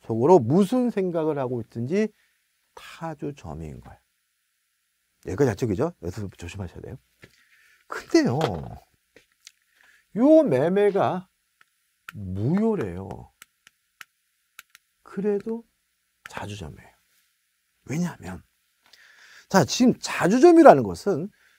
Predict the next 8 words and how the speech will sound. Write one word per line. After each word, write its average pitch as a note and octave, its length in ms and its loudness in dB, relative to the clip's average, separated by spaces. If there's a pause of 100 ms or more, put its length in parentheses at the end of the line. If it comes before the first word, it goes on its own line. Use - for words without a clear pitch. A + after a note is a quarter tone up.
소유권이 B3+ 1300 2
있는 D4 420 6
점유가 D3+ 420 -2
아니라 G2 420 -6 (380)
소유의 A3+ 1080 6 (200)
의사가 A3 640 4
있는 D3+ 260 2
점유잖아요. F#2 640 -6